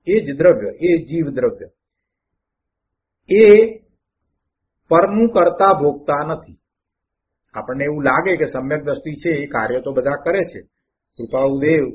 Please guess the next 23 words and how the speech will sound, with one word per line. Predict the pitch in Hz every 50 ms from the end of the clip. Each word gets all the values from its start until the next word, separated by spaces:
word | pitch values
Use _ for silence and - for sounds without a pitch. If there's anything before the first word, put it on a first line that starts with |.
| - -
હીરાનો | _ 113 120 123 127 131 135 127
વેપાર | 120 113 110 131 131 127 117
કરે | - 160 180 208 185
છે, | - -
આપણને | 135 110 - - 135 135 139 131
એવું | 131 139 139 139
લાગે. | 131 120 120 143 156 175 - - - _ _ _ _ _ _ _ _ _ _ _ _ _ _ _ _ _ _ _ _ _ _ _ _ _ _ _ _ _ _ _ _ _ - -
પણ | 160 190 214 233 269 - - _ _ _ _ _ _ _ _ _ _ _ _ _ _ _ _ _ _ -
હીરાનો | 131 135 143 139 165 185 208 226 233
વેપાર | 208 190 190 185 190 190 196 196 208
કૃપાળુદેવ | 208 - 165 135 - 160 170 190 214 214 202 175 175 175 180 175
કરતા | - 151 135 131 - - 139 139 143 151 160 - _ _ _ _ _ _ _ _ _
ન | 127 117 113
હતા. | 104 98 87 - _ _ _ _ _ _ _ _ _ _ _ _ _ -
કૃપાળુદેવની | 127 135 139 - 190 196 208 208 208 202 196 190 190 190 190 196 196 170
દ્રષ્ટિમાં | 156 151 151 - - - 180 180 185 180 185 190 190 - - _ _ _ _ _ - -
હીરાનો | 117 120 123 139 160 180 196 208 202 180
વેપાર | 175 175 - - 180 180 185 -
હું | - 110 107 113 127 156 208 208
કરું | 202 185 180 185 190 190
છું | - 170 170 170 170 - _ -
એવો | 151 156 156 165 180 180
ભાવ | - 117 110 113 120 123 131